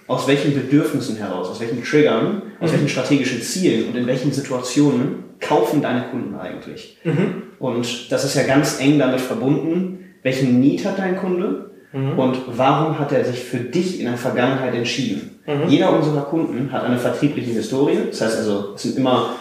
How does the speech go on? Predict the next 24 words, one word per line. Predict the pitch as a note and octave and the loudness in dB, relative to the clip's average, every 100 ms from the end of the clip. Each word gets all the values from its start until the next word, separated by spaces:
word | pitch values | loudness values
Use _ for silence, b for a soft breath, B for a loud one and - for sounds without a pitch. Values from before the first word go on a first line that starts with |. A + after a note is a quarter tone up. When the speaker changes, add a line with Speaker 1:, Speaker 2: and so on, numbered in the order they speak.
| B | B
Speaker 1:
Unternehmen, | A#2+ B2 A#2+ B2 | -6 -2 2 4
die | A2+ | 4
schon | A#2 A2 | 2 -2
ein | |
etabliertes | - A2+ A#2 - - | -2 0 0 0 -4
Produkt | A2+ - D#3 | -4 -4 -6
haben. | D3+ - - - D#3+ | -6 -6 -8 -4 4
Speaker 2:
Ja. | D3+ C3+ - - - | 4 4 0 -6 -8
Speaker 1:
Und | C3+ C3 B2 - | -2 -2 -2 -4
jetzt | B2 - | -2 2
haben | F3 C#3 | 4 4
die | C3+ | 2
ja | |
vertriebliche | - C#3 D#3 D3 D3 | 0 -4 -6 -6 -4
Erfolge | B2+ - D3 D#3 D3 | -4 0 4 6 4
in | |
der | B2 | 2
Vergangenheit | - B2 B2 B2 A#2 - | -2 -2 -2 -2 -4 -8
gehabt. | A#2+ A#2 - - - _ _ _ | -4 -4 -6 -14 -20 _ _ _
So. | - - - B B B2+ | -18 -18 -20 B B -12
Und | A#2+ | -6
was | A#2+ | 0
wir | C#3+ E3+ | 4 4
jetzt, | - - | 2 -4